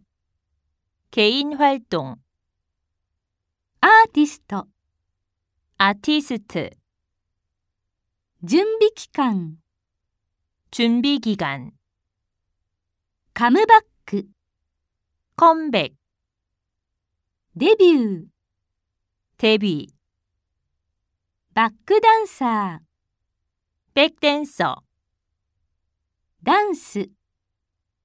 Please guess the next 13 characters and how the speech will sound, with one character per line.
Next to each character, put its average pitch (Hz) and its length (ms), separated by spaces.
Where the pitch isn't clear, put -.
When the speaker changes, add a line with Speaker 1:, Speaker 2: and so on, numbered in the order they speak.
Speaker 1:
댄 277 280
스。 165 340
Speaker 2:
実 240 340
力 415 320
派。 311 260
Speaker 1:
실 330 320
력 320 180
파。 160 260
Speaker 2:
コ 339 120
ン 466 160
セ 311 180
プ - 100
ト。 190 220